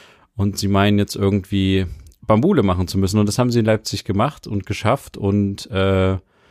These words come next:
sind da, glaub ich, auch ein Stück weit stolz drauf. Vielleicht, äh, mal die Frage an dich, wie hast denn du die, ähm, die ganze, das Wochenende quasi erlebt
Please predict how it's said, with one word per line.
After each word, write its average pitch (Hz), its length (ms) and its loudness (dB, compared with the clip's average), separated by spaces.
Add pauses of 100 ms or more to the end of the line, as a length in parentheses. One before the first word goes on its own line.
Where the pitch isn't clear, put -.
(180)
sind 95 120 -2
da, 107 100 4
glaub 101 220 2
ich, 104 100 -6
auch 107 100 -4
ein 101 80 -2
Stück - 200 -6
weit 98 180 -2
stolz 110 300 0
drauf. 127 300 0 (380)
Vielleicht, 117 540 0
äh, 110 320 4
mal 107 260 0
die 104 80 -2
Frage 117 400 0
an 104 120 2
dich, 113 220 -2
wie 113 100 2
hast 107 200 -2
denn 110 120 0
du 120 120 0
die, 101 420 2 (400)
ähm, 90 640 0 (300)
die 101 120 -2
ganze, 95 560 2
das - 280 -4
Wochenende 95 440 0
quasi 92 380 0
erlebt 92 560 0